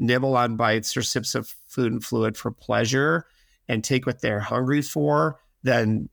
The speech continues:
um, have it through the tube. So ultimately, the tubes don't actually bridge people to a whole lot of benefit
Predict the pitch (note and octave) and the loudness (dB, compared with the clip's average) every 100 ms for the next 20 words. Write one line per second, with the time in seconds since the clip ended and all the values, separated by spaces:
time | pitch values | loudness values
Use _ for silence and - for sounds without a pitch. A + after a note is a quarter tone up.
0 | - A2+ G#2+ G2+ A#2 A2+ A2+ F2 A#2 G#2 | -4 -2 0 0 0 0 0 -4 -4 -2
1 | G2+ G2+ A#2 G#2 - G#2 F#2+ F#2 - _ | -2 -4 -6 -6 -2 -2 -2 -4 -10 _
2 | - _ _ - E3 D#3 F#3 G3+ G#3+ G#3 | -20 _ _ -2 2 2 2 0 0 2
3 | F3 - C#3 C3+ C3+ C3 - _ _ F3+ | 2 2 2 4 2 0 -4 _ _ -2
4 | C3+ - G#3+ A#3 G#3 E3 E3 D#3+ F3 - | -2 0 0 2 0 0 2 2 0 0
5 | C#3 D3 - D3 A#2+ A#2 A2+ B2+ F3 - | 0 0 0 0 0 0 0 2 0 -4
6 | - F3+ E3 F3 E3 - C#3 A#2+ A2+ - | -6 -4 -2 -2 -2 0 0 2 -2 -2
7 | C3+ D#3 D3+ B2 B2 C3+ C#3 - B2 A#2 | 0 2 0 0 0 2 0 -2 -2 0
8 | G#2+ A2+ B2+ A#2+ D#3 B2+ - G2+ F#2+ | -4 -4 -2 0 0 -2 -2 0 0